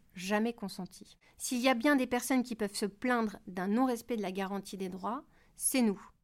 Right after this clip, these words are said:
En outre, alors que les textes n'interdisent que la communication de l'identité des donneurs et des receveurs,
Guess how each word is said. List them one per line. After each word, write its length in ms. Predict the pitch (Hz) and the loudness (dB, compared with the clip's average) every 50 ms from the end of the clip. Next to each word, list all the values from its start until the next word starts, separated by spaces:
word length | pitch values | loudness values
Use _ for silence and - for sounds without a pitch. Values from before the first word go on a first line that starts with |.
| _ _ _ _ _ - | _ _ _ _ _ 0
En 160 | - 220 240 | 4 6 8
outre, 240 | 277 330 349 - - - | 8 6 6 2 -2 -2
alors 260 | - 226 240 277 277 | 0 2 2 2 2
que 80 | - 285 | 2 2
les 160 | 233 233 220 | 2 2 0
textes 300 | 226 - 277 277 - - | 0 0 -2 0 0 0
n'interdisent 480 | 254 233 226 220 240 233 226 254 254 - | 2 2 2 2 0 -2 -2 -2 -4 -2
que 100 | - 226 | -2 -2
la 120 | 208 180 | -2 -2
communication 920 | - - - - 311 302 294 294 294 294 294 285 277 247 240 - - 285 | -4 -6 0 4 6 8 8 10 8 8 6 4 0 -2 -2 0 2 4
de 100 | 262 220 | 4 4
l'identité 640 | 214 208 254 247 247 247 247 247 - 226 - 254 233 | 2 2 2 2 2 2 0 -2 -4 -4 -4 -2 0
des 120 | 214 214 | 0 0
donneurs 480 | 185 214 226 226 226 220 240 233 214 - - - - _ | 2 4 4 4 4 4 2 2 0 -4 -10 -20 -8 _
et 100 | - 214 | 0 0
des 100 | 190 185 | 0 0
receveurs, 580 | 180 196 185 - - 202 190 202 208 226 269 | 0 -2 -4 -4 -4 -4 -2 -2 -2 -2 -2